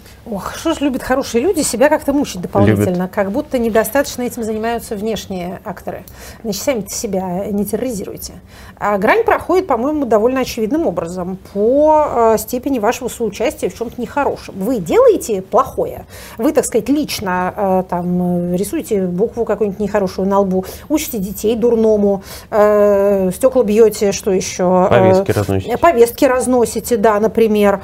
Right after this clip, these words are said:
Speaker 1: отправляетесь куда-нибудь по этой повестке,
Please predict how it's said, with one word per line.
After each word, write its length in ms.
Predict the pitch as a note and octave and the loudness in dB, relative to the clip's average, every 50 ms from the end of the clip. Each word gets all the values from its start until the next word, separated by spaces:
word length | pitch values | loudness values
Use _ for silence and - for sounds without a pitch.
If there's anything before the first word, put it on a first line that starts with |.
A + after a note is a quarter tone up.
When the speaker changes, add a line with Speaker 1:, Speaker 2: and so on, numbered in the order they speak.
| - - - - | -8 -12 -6 -4
Speaker 1:
отправляетесь 580 | D4+ - E4+ D#4+ C4 A3+ G#3+ A3+ A#3 - - | 0 2 2 4 4 6 4 4 4 2 -6
куда-нибудь 380 | - - B3 A#3 A3+ A3 G#3 - | -2 0 4 4 4 4 2 0
по 80 | - A3 | 2 2
этой 160 | G#3 G#3+ F#3+ | 2 2 2
повестке, 840 | A3+ A#3 A3+ G#3+ A3 G3 F#3+ - - - - G#3 G3+ G3 G3+ G#3+ | 2 2 4 4 4 2 2 -2 -8 -2 0 2 4 4 4 4